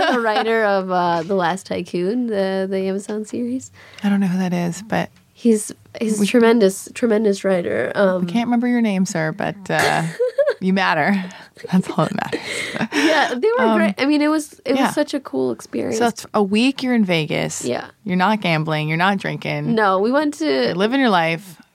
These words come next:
Speaker 2: focused.
Speaker 1: Yeah, and we were working on a script. We, it was, like, a pretty intense schedule.
Speaker 2: And you, and did you read your script aloud? Like, with
Speaker 1: We didn't
Speaker 2: the
Speaker 1: read our scripts aloud, but everyone was expected to read each other's scripts. So, like, oh, like
Speaker 2: On your own time?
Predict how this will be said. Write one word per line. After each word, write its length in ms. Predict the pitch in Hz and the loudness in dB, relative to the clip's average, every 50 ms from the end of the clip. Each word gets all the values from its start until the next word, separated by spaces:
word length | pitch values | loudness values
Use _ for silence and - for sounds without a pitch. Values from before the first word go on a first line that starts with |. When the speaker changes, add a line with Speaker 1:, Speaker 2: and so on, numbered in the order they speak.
| _ - - | _ -4 -2
Speaker 2:
focused. 600 | 175 156 139 - - 90 - 165 - - - - | 0 0 0 -4 -8 -8 -8 -10 -14 -12 -6 -2
Speaker 1:
Yeah, 280 | 220 214 202 180 165 | 0 0 2 2 0
and 100 | 196 196 | 0 2
we 100 | 196 196 190 | 2 2 2
were 100 | 190 190 | 0 0
working 300 | 190 190 196 226 226 - | -2 -4 -6 -8 -10 -8
on 80 | 208 | -8
a 60 | - | -10
script. 300 | - - - 214 208 - | -10 -10 -8 -10 -8 -6
We, 140 | 214 208 - | -4 -4 -2
it 80 | - 247 | 0 2
was, 160 | 339 415 427 | 2 2 2
like, 160 | 480 480 - | 2 0 0
a 60 | - | -2
pretty 520 | 247 - - 240 220 240 220 214 214 - - - | -2 -2 -2 -2 0 0 0 -2 -2 -4 -6 -4
intense 400 | - 208 196 - 214 214 208 196 | -4 -4 -4 -4 -4 -6 -6 -6
schedule. 440 | - - - - - - - - - 226 | -8 -8 -8 -8 -6 -8 -8 -8 -2 0
Speaker 2:
And 140 | 220 220 | 2 2
you, 140 | 220 202 - - - | 2 0 -2 -4 -2
and 140 | - 196 190 | 0 0 0
did 160 | 208 196 190 | 0 -2 -2
you 120 | 202 190 | -2 -2
read 340 | 170 160 165 175 202 220 208 | -2 -2 -2 -2 -2 -2 -2
your 100 | 208 202 | -2 -6
script 540 | 180 - - - 170 185 190 - - - - _ - - | -6 -6 -2 -2 -2 -2 -2 -6 -16 -18 -18 _ -4 -2
aloud? 540 | 185 175 151 143 143 151 170 220 233 - - | -2 0 2 2 2 2 2 0 -2 -2 -2
Like, 240 | 196 180 170 - - | -2 -2 -2 -4 -4
with 180 | 175 175 175 | -2 0 0
Speaker 1:
We 60 | 262 | 2
didn't 220 | 285 370 392 - 170 | 2 2 2 2 2
Speaker 2:
the 20 | |
Speaker 1:
read 140 | - 262 277 | 2 2 2
our 100 | 285 277 | 2 0
scripts 300 | 269 - - 262 240 - | 0 0 -4 -4 -2 0
aloud, 240 | 247 226 220 220 220 | 0 2 2 2 2
but 120 | 208 220 - - | 0 -2 0 0
everyone 340 | 208 214 208 220 220 226 226 | 0 2 2 2 2 2 2
was 140 | 208 196 | 0 -2
expected 440 | 196 190 - - 185 180 - 190 185 - | -2 -6 -4 -4 -2 -2 -2 -4 -4 -4
to 100 | 196 175 | -4 -2
read 200 | 180 180 170 165 | 0 0 0 0
each 120 | 165 165 | -2 -4
other's 260 | - - - - 196 - | -4 -6 -6 -8 -10 -10
scripts. 500 | - - - - - - - - - - - - - - - - - - - | -10 -10 -10 -12 -12 -14 -18 -18 -20 -20 -20 -20 -20 -20 -20 -20 -20 -20 -14
So, 160 | - - 214 | -6 -2 0
like, 240 | 208 202 190 190 - - | 2 2 0 0 -2 -2
oh, 200 | - 214 208 202 160 | -2 0 0 0 0
like 120 | 208 202 | 0 0
Speaker 2:
On 40 | 196 | 2
your 120 | 190 185 | 2 2
own 120 | 180 202 214 | 2 2 2
time? 480 | 202 185 156 160 180 226 277 330 320 | 2 2 2 4 2 2 0 -2 -6